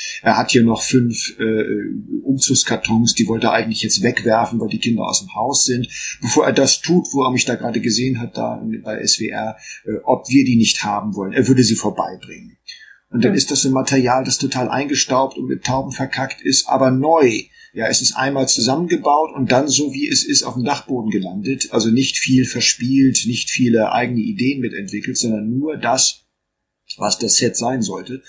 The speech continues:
Speaker 1: Und das ist dann natürlich zwar verstaubte, aber neue Ware. Die muss man einmal nur spülen und schon ist es quasi wie neu.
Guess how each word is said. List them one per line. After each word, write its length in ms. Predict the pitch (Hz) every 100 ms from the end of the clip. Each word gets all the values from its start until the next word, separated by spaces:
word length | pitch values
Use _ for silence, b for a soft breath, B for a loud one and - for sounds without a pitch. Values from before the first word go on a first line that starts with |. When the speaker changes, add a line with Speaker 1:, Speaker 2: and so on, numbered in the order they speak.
| B B -
Speaker 1:
Und 200 | 113 120
das 160 | -
ist 140 | - 156
dann 80 | 156
natürlich 640 | 151 160 156 156 - - -
zwar 300 | 143 135 139
verstaubte, 880 | 131 - - 110 151 - 156 151
aber 220 | 123 131 139
neue 460 | 123 110 131 139
Ware. 400 | 131 151 202 139
Die 120 | 98 117
muss 180 | -
man 100 | 127
einmal 220 | - 131 120
nur 140 | 110
spülen 640 | - - 123 120 127 190 202 B B
und 120 | -
schon 180 | 117 135
ist 120 | 110
es 160 | - -
quasi 360 | 113 107 107 113
wie 120 | 127
neu. 300 | 185 135